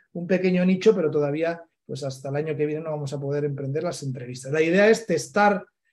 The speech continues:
eh, la teoría a la luz de las entrevistas que tengamos con ellos. Apenas ahora, pues, hemos tenido, eh, acceso a entrevistas que han hecho, que han hecho otros. Eh, bueno, el segundo, el segundo capítulo de la tercera parte,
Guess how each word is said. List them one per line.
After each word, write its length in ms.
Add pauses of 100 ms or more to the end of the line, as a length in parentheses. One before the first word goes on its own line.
(280)
eh, 400
la 200
teoría 640 (360)
a 280
la 120
luz 240
de 100
las 180
entrevistas 480
que 120
tengamos 420
con 180
ellos. 140
Apenas 380
ahora, 260
pues, 280 (120)
hemos 240
tenido, 480 (300)
eh, 480 (220)
acceso 680
a 80
entrevistas 580
que 120
han 160
hecho, 400 (160)
que 100
han 80
hecho 260
otros. 280 (720)
Eh, 520
bueno, 260
el 100
segundo, 720
el 120
segundo 500
capítulo 640
de 140
la 140
tercera 440
parte, 440